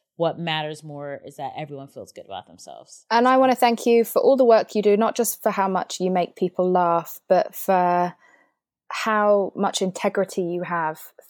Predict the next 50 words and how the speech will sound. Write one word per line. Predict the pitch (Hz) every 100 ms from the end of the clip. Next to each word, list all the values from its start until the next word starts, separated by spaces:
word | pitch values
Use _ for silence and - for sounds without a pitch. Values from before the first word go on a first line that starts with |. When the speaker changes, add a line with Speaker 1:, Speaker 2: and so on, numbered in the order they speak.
| -
Speaker 2:
and | - 180
have | 202 196
had | - 180 170
throughout | - 180 175 -
your | 175
entire | 170 170 160
career, | 170 160 156
how | 160 -
honest | 180 185 175 -
you | 170
are | 165
with | 165
your | -
fan | - 160
Speaker 1:
Mm. | 165
Speaker 2:
base, | 165 -
and | 208
also | 269 294 311
for | 269
sticking | - 262 262 226
by | 220 214
me | 202 185
through | 175 190
all | 175 175
of | 175
my | 170
public | - 170 - -
mistakes. | 170 151 - - - - _ _ _ _ _ -
I |
really | 233 277
appreciate | 254 - 226 - 226 -
that, | 214 226 -
because | 208 208 196
some | 202
people | 208 214 208
are | 190
too | 185 - 196 190 190 185 _ _ _ _ _ _ -
afraid | 170 - 208 208
of |
their | 196
public | 190 196 202
image, | 196 208 202
or |
they | 185
won't | 175 185 -
give | 208 185
someone | - 190 185
a | 175
second | 170 - 185
chance, | - 180 196 - - -